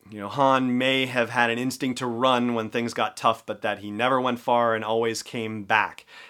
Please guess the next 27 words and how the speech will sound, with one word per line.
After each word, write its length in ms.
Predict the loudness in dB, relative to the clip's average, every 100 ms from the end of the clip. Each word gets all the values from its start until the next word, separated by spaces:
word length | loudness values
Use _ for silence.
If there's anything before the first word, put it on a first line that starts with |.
| _
And 560 | -4 -2 -2 -4 -8 -2
that 180 | 0 0
is 120 | -2
supposed 320 | -6 -6 -6
to 80 | -8
be, 460 | -8 -8 -8 -10 -14 _ _ _ _ -14
you 80 |
know, 80 | -10
reflecting 560 | -10 -4 -4 -4 -6 -6
on 220 | -6 -8
the 80 | -8
fact 460 | -6 -6 -6 -10
that 380 | -10 -8 -8 -12 -14
Han 440 | -10 -8 -8 -10
could 280 | -4 -2 0
have 180 | 0 -2
run, 360 | 0 0 -2
should 380 | -6 -4 0 0
have 160 | -2 -2
run 320 | 0 0 -4 -12 -20 -14
from 240 | -4 -4
Kylo 380 | 2 2 2 0
Ren, 240 | -2 -4 -4
but 180 | -6
went 240 | -2 -2 -2
out 280 | 0 -2 -2
there 360 | -2 -2 -2